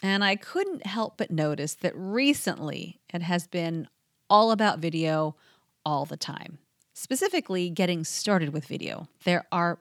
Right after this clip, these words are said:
plenty of episodes about getting started with video, how to overcome fear of getting on camera, how to figure out what kinds of videos to create,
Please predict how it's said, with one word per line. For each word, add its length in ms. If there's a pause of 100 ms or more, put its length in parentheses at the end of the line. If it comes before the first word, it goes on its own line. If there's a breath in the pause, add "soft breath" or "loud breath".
plenty 600
of 120
episodes 540
about 300
getting 260
started 800 (260 soft breath)
with 200
video, 500 (300 loud breath)
how 220
to 560
overcome 600
fear 480
of 80
getting 260
on 140
camera, 560 (340 loud breath)
how 120
to 80
figure 340
out 140
what 140
kinds 520
of 180
videos 480
to 80
create, 680